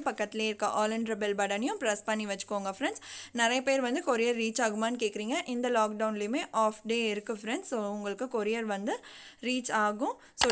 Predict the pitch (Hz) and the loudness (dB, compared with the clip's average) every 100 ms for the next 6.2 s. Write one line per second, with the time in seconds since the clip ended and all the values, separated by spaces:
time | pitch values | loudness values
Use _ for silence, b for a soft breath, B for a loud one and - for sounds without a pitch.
0 | 214 226 240 220 226 339 254 240 226 220 | 4 2 2 0 2 4 6 6 4 4
1 | 214 214 214 202 - 233 220 208 247 415 | 2 0 0 0 -2 0 0 0 -2 -2
2 | - 247 294 370 277 233 233 226 214 330 | -4 -2 0 2 4 4 2 0 0 0
3 | - 220 214 233 233 220 247 240 202 202 | 2 2 2 -2 -2 -2 -2 2 2 2
4 | 202 392 - B B B B 240 240 247 | 0 0 -2 B B B B 0 2 2
5 | 262 - 220 233 240 240 247 247 240 214 | 2 0 0 2 0 0 0 4 4 2
6 | 202 254 | 0 0